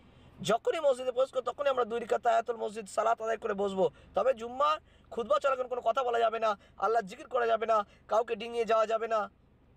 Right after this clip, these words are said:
মসজিদে কারো ঘাট ডিঙিয়ে যাওয়া যাবে না, কিন্তু দুই রাকাত সালাত আদায় করতে হবে। এটা সহিহ হাদিস থেকে প্রমাণিত, সহিহ বুখারী, মুসলিম, প্রত্যেকটা হাদিস গ্রন্থের মধ্যে এটা হাদিসটা পাবেন।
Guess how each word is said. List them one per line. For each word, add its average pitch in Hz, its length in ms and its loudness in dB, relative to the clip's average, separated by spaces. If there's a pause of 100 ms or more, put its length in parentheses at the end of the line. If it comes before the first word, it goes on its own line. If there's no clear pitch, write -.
(220)
মসজিদে 214 340 0
কারো 226 220 0
ঘাট 208 200 0
ডিঙিয়ে 226 240 -8
যাওয়া 214 160 2
যাবে 214 200 2
না, 202 180 2 (240)
কিন্তু 277 320 -2
দুই 233 140 -2
রাকাত 233 220 -2
সালাত 294 340 0
আদায় 262 180 0
করতে 240 240 -2
হবে। 285 100 0
এটা 240 140 -4
সহিহ 262 180 2
হাদিস 233 180 -2
থেকে 226 120 -4
প্রমাণিত, 196 320 -4 (300)
সহিহ 214 200 2
বুখারী, 214 300 0
মুসলিম, 214 380 -8 (220)
প্রত্যেকটা 311 440 -2
হাদিস 226 240 -4
গ্রন্থের 208 320 -2
মধ্যে 196 240 -2
এটা 190 200 2
হাদিসটা 185 320 -2
পাবেন। 151 320 -2